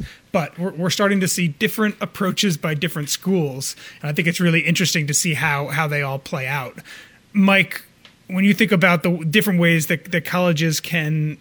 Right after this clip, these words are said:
can cut these, you know, can, can save some money, are there ones that you, that make more sense to you than others?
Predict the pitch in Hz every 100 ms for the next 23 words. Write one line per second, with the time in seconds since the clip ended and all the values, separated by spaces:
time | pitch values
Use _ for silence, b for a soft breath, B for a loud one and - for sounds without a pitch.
0 | - 175 147 190 196 185 160 - - 202
1 | 170 151 180 208 165 202 175 190 180 175
2 | 156 139 143 B B B 175 185 185 196
3 | 190 170 175 165 180 180 185 185 180 190
4 | 175 - 175 160 156 190 185